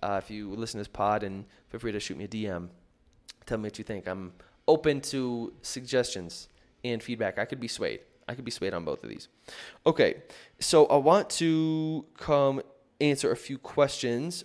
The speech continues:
about creativity and music stuff this time around. And I'm running out of battery, so we're gonna try to keep this quick. Also, some of these are on audio engineering as well. So if you aren't into music, you can shut this off. Thanks for listening.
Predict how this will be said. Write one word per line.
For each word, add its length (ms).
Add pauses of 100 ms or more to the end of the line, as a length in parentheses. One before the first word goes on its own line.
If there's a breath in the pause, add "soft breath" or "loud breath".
about 260
creativity 600
and 80
music 260
stuff 240
this 140
time 200
around. 280 (1300 loud breath)
And 120
I'm 120
running 160
out 120
of 120
battery, 400
so 320
we're 240
gonna 160
try 120
to 60
keep 240
this 160
quick. 360 (1400 loud breath)
Also, 340
some 140
of 40
these 140
are 60
on 80
audio 260
engineering 400
as 100
well. 200
So 120
if 80
you 80
aren't 100
into 100
music, 340
you 60
can 100
shut 220
this 160
off. 240 (280 loud breath)
Thanks 200
for 80
listening. 360